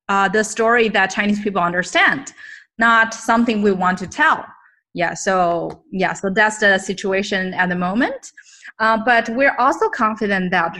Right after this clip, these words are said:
with the younger generations, they're growing up, they will,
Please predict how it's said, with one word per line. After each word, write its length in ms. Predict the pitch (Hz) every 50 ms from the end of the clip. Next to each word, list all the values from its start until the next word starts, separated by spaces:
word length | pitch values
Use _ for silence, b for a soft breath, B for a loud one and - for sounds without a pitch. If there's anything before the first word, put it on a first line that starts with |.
| - _ -
with 240 | 202 190 208 202 196 202 -
the 240 | 190 180 175 175 175
younger 300 | 190 190 202 214 226 220
generations, 760 | 214 208 208 190 185 180 175 180 190 185 185 180 180 180 175
they're 180 | 180 175 175 170
growing 440 | 175 180 170 165 165 175 185 190 180
up, 260 | 175 214 285 311 - - - _ _ _ _ _ _ _ -
they 360 | 180 196 208 196 196 196 196
will, 640 | 180 165 190 185 180 175 165 165 160 143 139 _